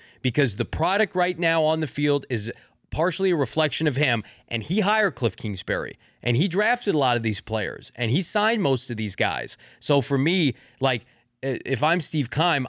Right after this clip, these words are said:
I can't breathe easy, e-, easy either, D A, because Cli-,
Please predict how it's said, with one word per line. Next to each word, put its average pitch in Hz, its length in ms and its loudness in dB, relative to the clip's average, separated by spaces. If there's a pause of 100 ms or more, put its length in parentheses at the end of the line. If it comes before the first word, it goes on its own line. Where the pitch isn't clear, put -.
I 127 160 0
can't 156 360 0
breathe 117 280 -2
easy, 113 460 -2 (220)
e-, 143 240 2
easy 117 280 0 (140)
either, 180 200 0
D 107 200 -2
A, 107 160 2
because 127 340 -2 (320)
Cli-, 202 180 0